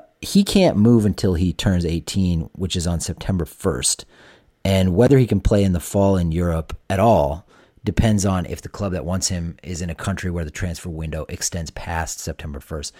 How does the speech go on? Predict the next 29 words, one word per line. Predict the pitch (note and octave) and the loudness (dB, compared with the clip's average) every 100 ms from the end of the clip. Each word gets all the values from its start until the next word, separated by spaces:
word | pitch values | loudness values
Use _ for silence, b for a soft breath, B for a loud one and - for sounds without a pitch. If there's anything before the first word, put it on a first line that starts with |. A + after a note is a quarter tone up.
| B B D#2 | B B -10
And | E2 | -8
I | |
did | D#2+ F2+ | -6 -4
look | F2 F2 | -4 -4
this | F2 - | -6 -4
up. | F2+ - b b b _ _ | -4 -6 b b b _ _
Italy | A2+ G#2+ G#2+ | -4 0 0
is | F#2 | 0
the | F2 - | -4 -4
only | G2 G2 | -2 -2
country | - F#2+ F2 F#2 F2 D#2+ b b b b b - | -2 -6 -4 -4 -4 -6 b b b b b -6
in | G2+ | -2
that | F#2 E2+ | 0 -2
category | - F2 F2 E2+ F2+ F2 E2+ | -4 -4 -4 -4 -4 -4 -6
of | - F2 E2 | -6 -8 -6
the, | E2 C#2 | -8 -6
you | F2+ | -8
know, | D#2 | -8
major | D2+ D#2+ D#2+ E2 - - | -6 -8 -6 -8 -8 -8
countries. | F2 E2 F2 D#2+ | -8 -6 -6 -6
And, | E2+ D2+ - | -6 -10 -12
um, | E2+ F2 D#2+ - - _ _ _ | -8 -6 -6 -10 -20 _ _ _
Belgium's | D2+ D2+ F#2+ F2+ F#2 D#2 | -12 -4 -4 -2 -6 -4
not | F2 | -4
in | E2+ | -4
that | E2 | -6
category. | D#2+ D#2+ D#2+ D#2 D#2 D2+ b b b b - | -8 -10 -8 -8 -8 -10 b b b b -16
Spain, | - E2+ D#2+ D2+ | -10 -6 -6 -8
France, | - E2 D#2 D2+ - - | -10 -10 -8 -8 -8 -8